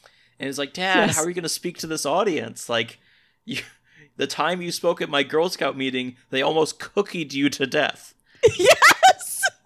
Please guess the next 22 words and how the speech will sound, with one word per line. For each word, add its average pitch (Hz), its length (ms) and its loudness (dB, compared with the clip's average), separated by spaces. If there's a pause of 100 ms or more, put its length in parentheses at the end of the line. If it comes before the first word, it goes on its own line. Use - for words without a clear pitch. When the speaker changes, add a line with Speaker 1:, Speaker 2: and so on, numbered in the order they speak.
(600)
Speaker 1:
Which 151 300 0
either 233 300 -2
means 156 760 -4 (400)
they 151 160 6
threw 190 340 2
Speaker 2:
<laughs> - 40 -10
Speaker 1:
cookies 170 500 0 (260)
hard 185 460 4
enough 127 300 0
to - 120 -4
nearly 151 380 0
kill 143 300 0
this 127 200 -4
man, 113 360 -8 (180)
nearly 202 340 -2
bring 185 200 2
him 170 100 0
to 160 80 -8
the 147 180 -4
edge 147 280 0
of 143 140 -2
death, 127 380 2